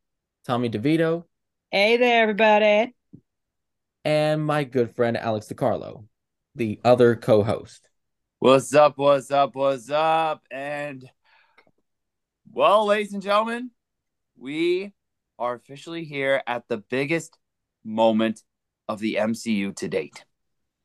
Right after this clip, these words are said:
Speaker 2: Well,
Speaker 3: Because
Speaker 2: that's
Speaker 3: if
Speaker 2: not
Speaker 3: you have
Speaker 2: debatable, but of the year, I'd say.
Speaker 3: Yes, of the year to be exact. Because if you haven't read the title of our episode, this is gonna be our spoiler review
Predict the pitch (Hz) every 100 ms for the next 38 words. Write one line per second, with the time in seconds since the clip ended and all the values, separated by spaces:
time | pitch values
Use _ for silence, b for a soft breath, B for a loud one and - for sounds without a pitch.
0 | _ _ _ _ _ _ _ _ _ _
1 | _ - 185 185 - 190 143 165 160 190
2 | 131 123 117 117 123 165 - 196 170 170
3 | 151 156 120 101 101 - 95 95 104 _
4 | _ 165 151 - 214 240 233 214 190 160
5 | 156 143 110 120 98 - _ - 127 156
6 | 156 147 _ _ _ _ 127 151 208 226
7 | 220 220 185 180 190 185 175 170 165 165
8 | 170 139 - 135 131 127 113 _ _ _
9 | _ _ 147 190 196 226 214 214 196 -
10 | 190 220 220 214 180 160 143 131 127 127